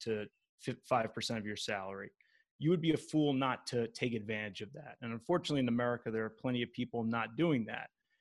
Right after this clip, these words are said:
A-, and the reason isn't so much a tax reason as it is a financial reason,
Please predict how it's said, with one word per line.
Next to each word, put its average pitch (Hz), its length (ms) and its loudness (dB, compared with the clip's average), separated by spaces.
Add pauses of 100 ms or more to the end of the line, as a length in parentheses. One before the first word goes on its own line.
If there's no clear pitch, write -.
(420)
A-, - 120 -4
and 156 120 4
the 156 40 6
reason 175 460 4
isn't 151 300 0
so 156 80 0
much 147 160 0
a 101 60 -4
tax - 480 -6
reason 120 500 0
as 120 200 -2
it 117 140 -4
is 120 380 -2
a 117 80 -6
financial 139 500 -2
reason, 117 460 -4